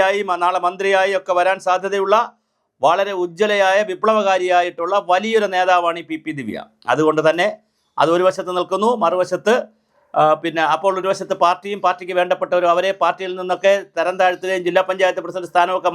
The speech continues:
മാറിയെങ്കിലും അവർ ഇപ്പോഴും ശക്തിയായി തന്നെ കണ്ണൂരിലുണ്ട്, പാർട്ടി പരിപാടികളിലുണ്ട്, എല്ലായിടത്തുമുണ്ട്. അപ്പോൾ അതുകൊണ്ട് തന്നെ അതിൻ്റെ തെളിവെടുപ്പുമായി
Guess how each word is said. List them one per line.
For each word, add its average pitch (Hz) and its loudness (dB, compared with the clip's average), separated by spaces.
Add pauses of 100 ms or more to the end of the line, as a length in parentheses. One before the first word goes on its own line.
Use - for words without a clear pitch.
മാറിയെങ്കിലും 196 0 (840)
അവർ 156 4
ഇപ്പോഴും 175 2
ശക്തിയായി 185 4
തന്നെ 175 -2
കണ്ണൂരിലുണ്ട്, 175 0 (120)
പാർട്ടി 160 0
പരിപാടികളിലുണ്ട്, 180 -2
എല്ലായിടത്തുമുണ്ട്. 202 -2 (840)
അപ്പോൾ 165 4
അതുകൊണ്ട് 208 2
തന്നെ 196 4 (100)
അതിൻ്റെ 190 -2
തെളിവെടുപ്പുമായി 190 0